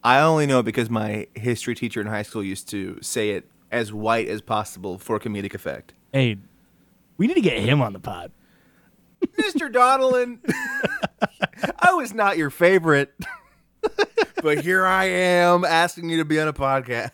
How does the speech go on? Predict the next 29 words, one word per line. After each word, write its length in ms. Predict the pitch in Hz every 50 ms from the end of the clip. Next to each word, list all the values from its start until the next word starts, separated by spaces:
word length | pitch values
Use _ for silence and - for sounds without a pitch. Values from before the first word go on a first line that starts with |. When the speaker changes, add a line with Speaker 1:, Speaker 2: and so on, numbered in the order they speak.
| _
Speaker 2:
I'm 240 | - 143 156 165 175
just 260 | 170 170 180 160 -
a 60 | 180 175
man 720 | 170 160 151 147 139 139 143 143 139 139 139 139 135 131
with 280 | 120 131 147 156 147 -
a 80 | 165 139
podcast, 1040 | - 156 135 127 127 127 127 - 131 120 120 120 117 120 120 123 - - - - - _ _ _ _ _ _ -
Speaker 1:
Hey, 80 | - 135
Speaker 2:
standing 340 | 143 160 170 180 190 185 175
here. 440 | 151 151 135 135 127 123 120 120 120
Speaker 1:
stretch 440 | 117 120 127 156 170 - - -
goal, 540 | - 185 190 196 196 202 214 226 233 233 - _ _ _ _ _ _ _ -
I 160 | 131 170 214
will 320 | 190 160 160 180 175 - - -
ask 460 | 110 120 135 143 143 - - - 139
my 220 | 131 127 123 123
high 240 | 117 117 113 120 120
school 400 | - - - 135 131 117 120 - - - - - -
<laughs> 240 | _ _ _ _ -
history 320 | 330 311 277 - 339 311
teacher 340 | 294 - 160 - - - 202
to 60 | 175
be 160 | 160 160 175
on 140 | 160 156 139
the 60 | 131
podcast. 680 | - 131 127 131 131 - - - - - - - _ _ _ _ _ _ _ _ _ _ _ _ _ _ _ _ -
I'll 160 | - 170 190
do 320 | 202 - 123 131 165 147
it. 160 | 107 101 -